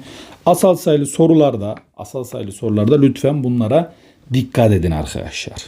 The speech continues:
İki de var. Çünkü buna itiraz gelebiliyor. Diyor ki öğrenci, "Hocam A ile B'nin toplu çarpımı nasıl çift olacak? B tekmiş, A da tek, tek de tekin çarpımı tektir." Bunları çok duyarsınız etrafınızda.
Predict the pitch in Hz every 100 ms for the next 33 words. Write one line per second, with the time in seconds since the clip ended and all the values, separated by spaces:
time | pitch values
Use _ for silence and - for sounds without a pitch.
0 | - _ - 107 120 95 73 69 - _
1 | _ _ - - - _ _ - - -
2 | - - 170 170 143 160 160 156 156 156
3 | 147 151 151 147 131 139 220 - 139 127
4 | 127 185 196 170 175 190 170 190 190 -
5 | 185 - 208 - 185 170 196 196 185 180
6 | - 151 147 127 117 - 175 180 175 180
7 | 160 165 165 170 156 156 170 - 165 170
8 | 165 170 170 165 156 143 147 180 - 120
9 | - - - _ _ - - - _ -
10 | 170 120 151 - 139 - 120 113 110 107
11 | 101 98 - 95 90 95 92 104 175 -